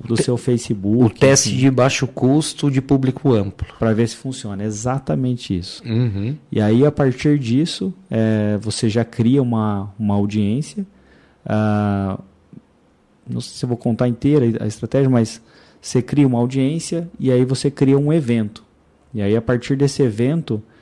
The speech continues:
Speaker 1: é como se fosse um webinar, alguma coisa nesse sentido, mas é um, pode ser um aulão.
Speaker 2: Isso ainda no pré-lança-, estamos ainda no pré-pré,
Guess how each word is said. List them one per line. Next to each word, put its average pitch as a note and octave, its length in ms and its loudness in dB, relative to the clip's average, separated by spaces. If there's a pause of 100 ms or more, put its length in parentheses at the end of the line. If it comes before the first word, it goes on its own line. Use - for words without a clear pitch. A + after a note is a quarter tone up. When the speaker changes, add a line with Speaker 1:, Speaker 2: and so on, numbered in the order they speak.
(300)
Speaker 1:
é G#2 140 -2
como B2 180 -2
se B2 80 -6
fosse - 260 -6
um B2+ 140 0
webinar, A2+ 540 0
alguma G#2 260 -2
coisa G#2 260 0
nesse G#2 180 -4
sentido, C3+ 500 -4
mas B2 500 -2 (180)
é - 40 -6
um, G#2 340 -2 (140)
pode G#2+ 180 -2
ser C3 80 -2
um B2+ 140 0
aulão. G#2 440 2 (320)
Speaker 2:
Isso B2 300 4
ainda B2+ 240 6
no G3+ 300 6 (180)
pré-lança-, C3 440 4
estamos C3 380 4
ainda C3 240 4
no D3+ 140 6
pré-pré, D3 540 0